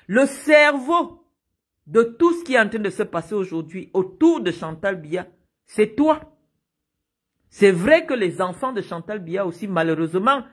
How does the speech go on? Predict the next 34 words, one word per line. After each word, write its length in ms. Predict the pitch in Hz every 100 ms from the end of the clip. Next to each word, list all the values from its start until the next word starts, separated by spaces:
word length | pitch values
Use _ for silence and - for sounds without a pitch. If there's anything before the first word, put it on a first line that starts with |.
| _ _ _ _
si 180 | - 302
Chantal 560 | 320 247 214 214 285 208
Biya 260 | 196 233
n'a 140 | 233 220
pas 140 | 214
les 120 | 190
pieds 200 | 170 214
sur 260 | 208 170 165
terre, 320 | 247 220 - - -
heureusement 680 | 190 185 202 180 202 254
qu'elle 180 | 247 214
a 40 | 185
les 140 | 160
pieds 160 | 165 190
sur 260 | 180 175
terre 240 | 247 254 233
puisque 240 | 208 190
c'est 120 | 185
elle 120 | 175
qui 80 | 175
dirige 340 | 170 160 175 170
le 60 |
Cameroun, 480 | 160 147 156 214 240 - _ _ _ _ _ _ _
c'est 160 | 370
que 100 | 359
ses 260 | 311 196 180
enfants 360 | 196 190 262 226
vont 160 | 214
aller 160 | 165 185
en 100 | 175
prison, 380 | - 170 262 254
ses 160 | 185
fils, 400 | 175 277 277 - - _ _
Franck 640 | - 294 311 247 175